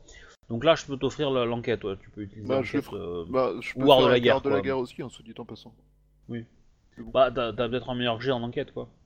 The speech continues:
Speaker 2: Euh, complètement, oui. <laughs>
Speaker 1: Ah, du coup,
Speaker 2: C'est
Speaker 1: euh,
Speaker 2: juste
Speaker 1: fais-le en
Speaker 2: pas
Speaker 1: enquête,
Speaker 2: discutable.
Speaker 1: ouais.
Speaker 2: <laughs>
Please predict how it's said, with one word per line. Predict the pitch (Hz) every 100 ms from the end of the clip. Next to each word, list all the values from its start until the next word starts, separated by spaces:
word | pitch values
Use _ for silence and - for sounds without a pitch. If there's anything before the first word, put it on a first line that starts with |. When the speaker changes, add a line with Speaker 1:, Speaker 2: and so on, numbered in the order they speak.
| _ _ -
Speaker 2:
Euh, | 110
complètement, | - 123 110 -
oui. | - - _ _ 185
<laughs> | - - 220 208 202 202 - 196 -
Speaker 1:
Ah, | 95 98
du | 196 190
coup, | 107 101
Speaker 2:
C'est |
Speaker 1:
euh, | 92
Speaker 2:
juste | -
Speaker 1:
fais-le | 98 98
en |
Speaker 2:
pas | 101
Speaker 1:
enquête, | 110 123 135
Speaker 2:
discutable. | 131 151 190
Speaker 1:
ouais. |
Speaker 2:
<laughs> | 143